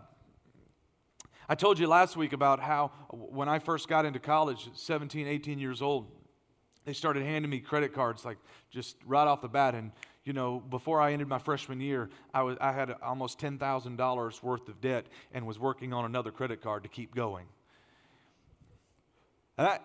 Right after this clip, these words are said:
I don't really know where that went to, but I do know one of the problems and why it went there, because I moved out very quickly. And myself and, and Pastor Ryan, we, we got an apartment in Nederland, and,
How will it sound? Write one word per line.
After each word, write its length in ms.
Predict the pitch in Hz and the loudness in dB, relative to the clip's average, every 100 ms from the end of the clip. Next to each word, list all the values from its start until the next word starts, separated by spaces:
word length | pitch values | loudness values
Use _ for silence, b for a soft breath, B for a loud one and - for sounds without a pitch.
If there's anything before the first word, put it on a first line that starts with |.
| - | 0
I 100 | 160 | 2
don't 240 | 202 208 | 4 4
really 220 | 180 202 175 | 6 6 6
know 240 | 180 208 | 6 8
where 160 | 190 175 | 8 6
that 220 | 160 165 | 4 4
went 260 | 196 233 | 4 4
to, 180 | - 170 | 0 2
but 140 | 160 156 | 4 2
I 80 | |
do 240 | 151 190 214 | 0 -4 -2
know 220 | 185 180 | 2 2
one 280 | 156 175 185 | 4 2 2
of 140 | 165 | 0
the 80 | 147 | -2
problems 840 | - 165 185 196 147 135 135 - - | -2 4 6 6 4 0 -4 -10 -6
and 180 | 147 135 | -4 2
why 460 | 156 170 170 160 | 4 6 4 2
it 120 | 156 143 | -2 -2
went 220 | 180 196 | -2 -2
there, 140 | 143 | -2
because 220 | 127 147 | 0 0
I 80 | 143 | 2
moved 280 | 147 190 170 | 2 2 4
out 220 | 165 147 | 4 4
very 200 | 156 180 | 0 -2
quickly. 420 | 175 143 - 156 156 - _ _ _ _ _ _ _ B B - | -2 -2 0 -4 -4 -16 _ _ _ _ _ _ _ B B -4
And 380 | 135 139 131 | -2 -2 -4
myself 540 | 135 139 143 180 175 170 | 0 0 2 2 2 -2
and, 200 | 135 123 | -6 -6
and 240 | 135 131 117 | -8 -6 0
Pastor 320 | 156 151 147 | 0 0 0
Ryan, 400 | 156 156 156 151 B B - | 0 2 -2 -6 B B -6
we, 220 | 139 139 | -4 -2
we 140 | 151 | 0
got 180 | 151 143 | 2 2
an 80 | 131 | 0
apartment 540 | 120 165 156 147 143 | -2 2 2 0 -6
in 220 | 143 127 143 | -6 -4 0
Nederland, 520 | 156 151 156 147 117 | 0 0 -2 -4 -8
and, 160 | 101 | -10